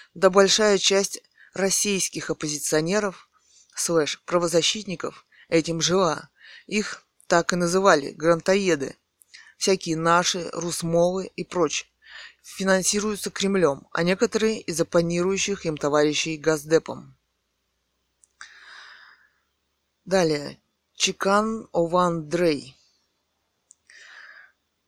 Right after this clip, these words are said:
И без Каспарова дважды два — четыре. Если хотите последнее опровергнуть, обращайтесь к сущностным методам опровержения.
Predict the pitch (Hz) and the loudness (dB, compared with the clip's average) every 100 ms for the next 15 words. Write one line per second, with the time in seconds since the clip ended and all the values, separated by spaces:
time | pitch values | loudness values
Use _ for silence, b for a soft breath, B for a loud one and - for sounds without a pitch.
0 | _ _ _ _ 202 180 175 175 165 - | _ _ _ _ -4 -2 -2 0 0 4
1 | 196 214 220 196 156 160 170 170 151 151 | 6 6 4 0 6 6 6 0 2 4
2 | 147 185 208 190 147 - - 170 - 175 | 4 0 0 -2 -2 -10 -6 -6 -4 0
3 | 170 190 170 - 160 - 180 151 151 143 | 0 0 -4 0 2 2 2 0 0 -2
4 | 160 160 170 180 220 233 151 156 151 165 | 2 4 4 4 0 -4 -2 0 2 2
5 | 160 185 185 - 170 156 160 151 175 165 | 0 -2 -4 -6 -4 -4 -4 -6 -4 -2
6 | 151 156 151 151 147 160 156 165 156 160 | 0 0 -2 -4 -6 -6 -2 -2 0 -2
7 | 143 - | -6 -12